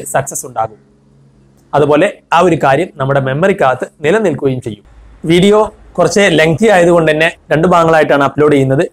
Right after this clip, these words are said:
ഇന്ന് ഭാഗം ഒന്ന് upload ചെയ്യുന്നു, നാളെ ഉടനെ തന്നെ ഭാഗം രണ്ട് പ്രതീക്ഷിക്കാവുന്നതാണ്.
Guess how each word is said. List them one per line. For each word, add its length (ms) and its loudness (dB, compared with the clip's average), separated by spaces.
ഇന്ന് 160 2
ഭാഗം 320 2
ഒന്ന് 200 2
upload 280 2
ചെയ്യുന്നു, 220 0
നാളെ 260 2
ഉടനെ 260 2
തന്നെ 160 0
ഭാഗം 320 2
രണ്ട് 180 2
പ്രതീക്ഷിക്കാവുന്നതാണ്. 840 0